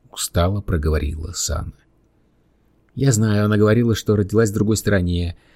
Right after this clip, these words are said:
а в Швейцарии просто работает. Имя у нее англоязычное, насколько я могу судить. Ты не понимаешь, от меня она у-, успешно ускользает,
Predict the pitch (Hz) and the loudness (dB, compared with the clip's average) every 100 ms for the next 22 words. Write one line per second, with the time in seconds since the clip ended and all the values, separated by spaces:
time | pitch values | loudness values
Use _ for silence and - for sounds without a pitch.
0 | _ _ 90 82 98 90 117 117 98 95 | _ _ -6 -2 -2 0 0 0 0 0
1 | 90 - 90 80 73 73 - - - _ | -2 0 0 0 0 -4 -6 -10 -12 _
2 | - 147 139 117 101 101 104 107 101 101 | -2 0 2 2 2 2 0 -2 0 2
3 | 90 82 82 - 82 78 78 - _ _ | 2 0 -2 -4 -6 -4 -6 -10 _ _
4 | - 95 - 85 87 85 80 85 - 82 | -8 -4 -2 0 2 2 0 -2 -2 -2
5 | 95 - - - _ _ _ _ _ _ | -4 -6 -12 -20 _ _ _ _ _ _
6 | _ - _ 117 131 117 95 90 76 - | _ -20 _ -4 -2 2 4 4 0 -2
7 | - - _ _ _ _ - - 131 156 | -6 -10 _ _ _ _ -10 -2 0 2
8 | 143 127 - _ _ - - - - 135 | 0 0 -2 _ _ -12 -8 -8 -4 -2
9 | 135 135 120 - 110 110 113 90 80 | -2 -4 -6 -4 -4 -2 -2 -2 -4